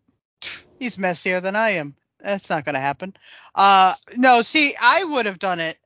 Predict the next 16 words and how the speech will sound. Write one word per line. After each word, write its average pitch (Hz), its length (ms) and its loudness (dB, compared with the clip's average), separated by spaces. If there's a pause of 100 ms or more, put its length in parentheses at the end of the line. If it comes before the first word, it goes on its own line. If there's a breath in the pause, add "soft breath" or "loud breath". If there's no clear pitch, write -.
as 175 440 -2
where 185 220 -2
I 175 400 -2
threw 190 420 -12
her 180 300 -4
into 175 380 -6
the 156 80 -10
car 214 520 0 (720)
and 170 160 -2
made 180 160 -2
it 190 80 -8
look 196 160 -6
like 185 120 -4
she - 140 -10
was 160 160 -10
driving 180 720 -2